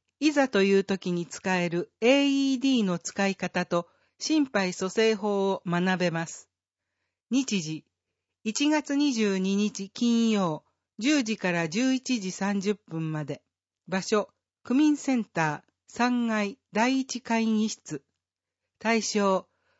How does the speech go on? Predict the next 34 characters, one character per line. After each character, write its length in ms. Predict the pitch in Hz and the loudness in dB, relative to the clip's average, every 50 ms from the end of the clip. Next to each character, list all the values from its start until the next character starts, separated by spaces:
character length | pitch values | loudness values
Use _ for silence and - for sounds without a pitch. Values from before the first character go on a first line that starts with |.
| _ _ _ _ | _ _ _ _
区 120 | - 311 | 0 2
内 260 | 311 302 269 247 220 196 | 4 4 4 2 2 0
在 280 | 185 202 202 208 202 | 0 0 0 0 -2
住 320 | 175 190 202 190 190 185 - | -2 0 0 0 0 0 0
六 300 | - 185 202 196 - 262 | 0 0 0 2 0 -2
十 140 | 240 277 285 | 0 0 -2
歳 460 | 262 - - - 262 247 240 240 240 - | -4 -6 -2 0 2 2 2 0 -4 -6
以 140 | - 240 233 | -4 -4 -2
上 260 | 208 208 202 185 170 156 | 0 0 0 0 0 0
で 220 | 170 160 160 - _ _ _ _ _ | -2 -4 -4 -6 _ _ _ _ _
セ 220 | _ - 285 302 294 | _ 0 2 2 2
ン 80 | 285 | 2
タ 260 | 269 - 214 202 190 | 2 4 4 4 4
ー 80 | 190 185 | 4 2
利 140 | 175 190 196 | 0 2 2
用 200 | 214 220 220 220 | 4 2 2 0
証 360 | - - 208 208 202 196 196 | -2 -2 0 0 2 2 2
を 160 | 196 190 - - | 0 0 -2 -2
お 60 | 180 | -2
持 180 | 180 190 202 190 | 0 0 0 -2
ち 160 | - - 175 | -2 -2 0
の 140 | 185 180 170 | 0 0 -2
方。 380 | - - 165 - - 156 - - _ _ _ _ _ _ _ _ _ _ _ _ _ _ _ _ | -4 -8 -8 -6 -6 -8 -8 -10 _ _ _ _ _ _ _ _ _ _ _ _ _ _ _ _
定 260 | - 240 240 240 233 | 0 2 4 4 4
員 420 | 226 226 226 220 214 214 214 214 - - | 4 2 2 2 2 0 -2 -4 -8 -6
十 300 | 185 240 262 247 214 190 | 0 2 4 4 4 2
名、 360 | 175 165 156 156 147 143 - _ | 2 0 -2 -2 -4 -6 -10 _
先 280 | - - 220 233 240 226 | -8 -4 -2 -2 -2 -2
着 340 | - 226 214 - - 202 | -2 -4 -4 -2 -2 -2
順。 320 | 190 190 180 175 170 165 - _ _ _ _ _ _ _ _ _ _ _ _ _ | -2 -2 -2 -2 -4 -4 -8 _ _ _ _ _ _ _ _ _ _ _ _ _
申 180 | 202 233 254 254 | 0 2 2 2
し 120 | - - | 0 -2
込 160 | - - 208 202 | -4 -2 -2 0
み、 240 | 202 202 190 - | 0 -2 -2 -4